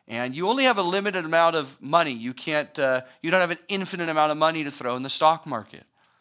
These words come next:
In the same way, you only have a limited amount of time. You only have a limited amount of thinking you could do per day, only about, you know,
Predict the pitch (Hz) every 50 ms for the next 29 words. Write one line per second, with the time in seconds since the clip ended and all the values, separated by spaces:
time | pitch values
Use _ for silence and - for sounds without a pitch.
0 | _ _ _ _ _ _ _ - 165 160 - - - 226 226 233 226 220 202 214
1 | 233 220 180 170 165 160 151 147 175 214 208 220 220 208 202 185 170 156 151 156
2 | 170 190 202 214 220 220 220 208 190 185 170 170 170 165 - - 165 143 131 139
3 | 175 214 226 - _ _ _ _ _ _ _ _ _ _ _ _ _ _ _ -
4 | 139 185 202 208 202 196 190 180 170 170 156 156 156 160 180 202 220 220 208 202
5 | 190 190 190 190 185 170 143 - - _ - - - - 190 196 202 190 - 190
6 | 170 160 151 143 139 135 151 139 127 131 131 127 127 - 135 117 120 117 107 101
7 | 107 143 160 156 _ - 143 139 123 123 120 123 117 104 - 110 113 98 90